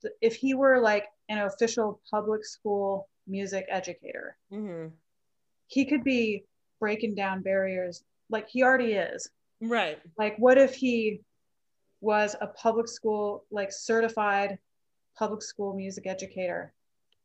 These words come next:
Speaker 1: And that kind of program was, like, not for him, man. He was like, "No." <laughs>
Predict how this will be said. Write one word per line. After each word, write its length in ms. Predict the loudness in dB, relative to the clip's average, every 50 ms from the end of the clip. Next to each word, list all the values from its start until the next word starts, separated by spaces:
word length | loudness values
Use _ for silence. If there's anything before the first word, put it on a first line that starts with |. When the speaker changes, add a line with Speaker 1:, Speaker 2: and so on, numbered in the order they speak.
| _ _ _ _ -10
Speaker 1:
And 340 | -8 -6 -6 -6 -8 -8 -10 -16 _ _ _ _ _ _ _ _ _ _ _ _ _ _ _ _ _ _ _ _ _ -2
that 220 | 2 2 2 2 2
kind 140 | 2 0
of 120 | 0 0 0
program 460 | 0 2 4 4 2 2 2 -4 -6
was, 140 | -6 -6 -4
like, 200 | -4 -4 -4 -4
not 300 | -2 -2 0 0 0 0
for 100 | -2 -4
him, 340 | -2 0 0 0 0 0 -2
man. 280 | -4 -6 -4 -4 -4 -4
He 100 | -2 -4
was 160 | -4 -2 -2
like, 200 | -2 -4 -4 -4
"No." 480 | -4 -2 0 0 0 -2 -4 -8 -12 -16 _ _ _ -10
<laughs> 160 | -8 -6 0